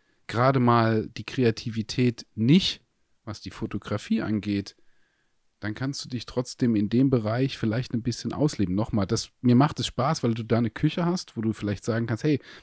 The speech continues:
wenn ihr irgendwas habt, ich stehe gerne mal an der Seite, ich lass mich da auch weiter inspirieren, ich möchte mich da auch weiterentwickeln, zeigt mir die Dinge,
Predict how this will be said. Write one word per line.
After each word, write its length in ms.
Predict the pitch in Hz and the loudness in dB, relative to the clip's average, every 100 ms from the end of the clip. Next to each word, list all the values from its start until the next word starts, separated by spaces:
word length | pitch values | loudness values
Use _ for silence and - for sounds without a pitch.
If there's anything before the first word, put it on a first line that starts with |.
| - | 4
wenn 120 | 104 | 6
ihr 120 | 113 | 8
irgendwas 340 | 110 117 110 - | 6 2 2 0
habt, 280 | - - - | -4 -6 -10
ich 280 | - 107 - _ _ - | -6 -6 -8 _ _ -6
stehe 200 | - 117 | -2 2
gerne 280 | 117 117 | 4 6
mal 140 | 120 104 | 4 2
an 100 | 104 | -2
der 100 | 101 | -2
Seite, 380 | 135 160 156 139 | -2 0 0 0
ich 320 | - - - - | -2 -6 -10 -14
lass 360 | 117 120 - | -10 -10 -10
mich 140 | 117 - | -12 -10
da 140 | 110 | -12
auch 160 | 101 104 | -10 -4
weiter 260 | 113 117 | -4 -2
inspirieren, 540 | 110 - 117 117 160 151 | -4 -2 0 4 4 4
ich 140 | - | 0
möchte 200 | 110 - | -10 -10
mich 100 | 101 | -12
da 120 | 101 | -10
auch 100 | 101 | -8
weiterentwickeln, 480 | 127 131 120 117 113 | -4 -2 -2 -2 -6
zeigt 320 | - 135 - | -4 -6 -2
mir 80 | 127 | -4
die 120 | 110 | -2
Dinge, 260 | 117 117 | 0 0